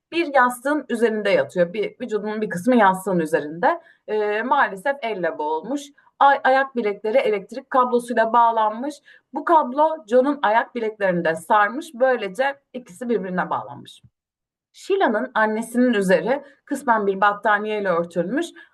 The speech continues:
ama bu da korkunç yaralarını gizlemeye yetmemiş. Beş çocuk annesi kadının belden aşağısı çıplak,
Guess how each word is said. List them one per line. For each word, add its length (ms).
ama 360
bu 140
da 300
korkunç 480
yaralarını 440
gizlemeye 800
yetmemiş. 720
Beş 300
çocuk 280
annesi 640
kadının 540
belden 360
aşağısı 520
çıplak, 480